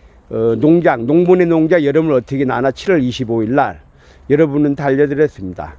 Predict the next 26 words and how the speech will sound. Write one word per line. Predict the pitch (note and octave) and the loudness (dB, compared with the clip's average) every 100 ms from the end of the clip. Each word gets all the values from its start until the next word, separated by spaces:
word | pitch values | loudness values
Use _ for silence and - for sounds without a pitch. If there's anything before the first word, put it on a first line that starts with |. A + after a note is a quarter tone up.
| - | -14
자, | G#2+ G#2 | -8 -6
그리고 | D3 E3 G#3 G#3+ - - - - | 0 2 2 0 -4 -20 -18 -4
이렇게 | D3 D#3 | -2 -2
참고로 | - B3 A#3 A3 | -2 0 2 2
보면은 | D#3 C#3+ D3 F3+ G#2+ | 2 0 0 0 -2
이렇게 | B2+ D#3+ | -4 -6
키가 | - B3+ A#3+ | -2 -2 0
작은 | E3 F3 E3+ | -2 -2 0
것은 | E3+ F3+ F#3+ G3 | 2 4 4 2
종자가 | C3+ D3 F3 | -2 2 2
키가 | E3 G3+ F3+ | 2 -4 -4
큰 | F#3+ G3 | -4 0
거, | D#3 - | 0 -2
작은 | - C#3+ C3 C3 | -4 -2 -2 -2
거고, | B2+ C#3 E3+ - _ - - - - | 0 2 2 0 _ -20 -20 -20 -12
그러니까 | C3+ D#3+ F#3 | -2 0 0
키가 | - A3+ A3+ | -2 2 2
이렇게 | E3+ F#3 F3 | 2 -2 -4
일자로 | A2+ B3 A3 A3+ F#3 | -4 -6 0 0 2
돼 | E3+ | 2
있는 | D3+ | 2
것, | D3 D#3+ | 0 -2
이런 | C3 | 0
것들은 | C3+ D3+ | 0 -2
종자가 | C3 A#2 A#2+ C#3 E3 G3+ - _ - - _ | -4 -2 2 2 2 0 -6 _ -20 -20 _
큰 | - B3 | -2 -2